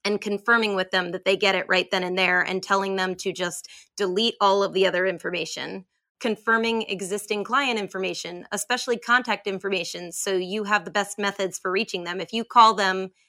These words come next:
and your client says, "Oh, you called me at work," well, that's a good time for you to say, "Oh, great. Tell me your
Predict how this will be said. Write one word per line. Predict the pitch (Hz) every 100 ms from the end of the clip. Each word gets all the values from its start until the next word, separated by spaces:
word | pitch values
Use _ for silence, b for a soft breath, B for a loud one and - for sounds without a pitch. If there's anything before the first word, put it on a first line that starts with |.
| _
and | 208
your | 208
client | 196 208 202
says, | - 190 185 -
"Oh, | 226 220 185
you | 185
called | 190 208 190
me | 190
at | 180 -
work," | 202 - - _ _ _ _
well, | 208 214 214 -
that's | 214 214
a |
good | 214 208
time | - 202
for | 190
you | 196
to | 185
say, | - 196 -
"Oh, | 302 240 190
great. | 285 214 - -
Tell | - 190
me | 214 220
your | 220 240 240 240